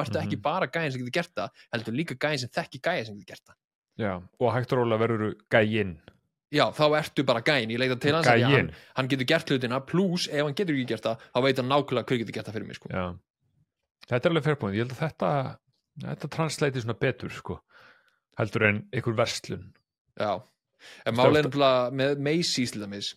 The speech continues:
Speaker 1: <clears throat> þú veist, þetta er ekki til á Íslandi. Það er sturlað að labba inn í Macy's. Þú veist, ég hef labbað inn í Macy's og keypt eitthvað, eitthvað hlut, eitthvað púða, skilurðu. Og ég hef líka labbað inn í Macy's og keypt mér sextíu þúsund króna Calvin Klein jakkaföt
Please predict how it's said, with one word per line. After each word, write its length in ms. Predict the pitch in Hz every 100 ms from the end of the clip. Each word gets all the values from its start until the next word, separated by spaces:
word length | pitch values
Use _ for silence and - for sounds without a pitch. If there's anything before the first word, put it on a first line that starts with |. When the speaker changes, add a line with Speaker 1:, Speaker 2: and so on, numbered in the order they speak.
| _
Speaker 1:
<clears throat> 1200 | 95 - - 85 76 - _ _ _ _ _ - -
þú 60 |
veist, 140 | 135 -
þetta 260 | 139 - 170
er 120 | 165
ekki 120 | 175 -
til 420 | - 170 120 - - - _ 110
á 20 |
Íslandi. 320 | 110 - 95 - _ _ _ _ - - -
Það 160 | 127
er 80 | 139
sturlað 600 | - - 202 185 - 85
að 80 | 95
labba 160 | 113 107
inn 80 | 101
í 40 |
Macy's. 300 | 98 - - _ _ _ _ _ _ _ _ -
Þú 100 | 110
veist, 140 | 107
ég 100 | 135
hef 80 | 151
labbað 220 | 156 151
inn 80 | 139
í 60 | 143
Macy's 320 | 131 117 - _ _ -
og 160 | 120 117
keypt 380 | 139 127 - - _ _ _ 123
eitthvað, 400 | 120 120 117 - -
eitthvað 260 | 135 120 -
hlut, 200 | 131 127
eitthvað 200 | 135 -
púða, 400 | 151 151 131 113
skilurðu. 300 | - 110 117 -
Og 160 | -
ég 140 | 131 131
hef 60 |
líka 280 | 147 180 160
labbað 240 | 151 151 135
inn 80 |
í 40 | 131
Macy's 280 | 123 113 -
og 100 | 131
keypt 220 | - 120 120
mér 160 | 113 - _
sextíu 400 | - 139 - 120
þúsund 100 | -
króna 120 | 117
Calvin 220 | - 120 -
Klein 240 | 151 127
jakkaföt 380 | - 98 -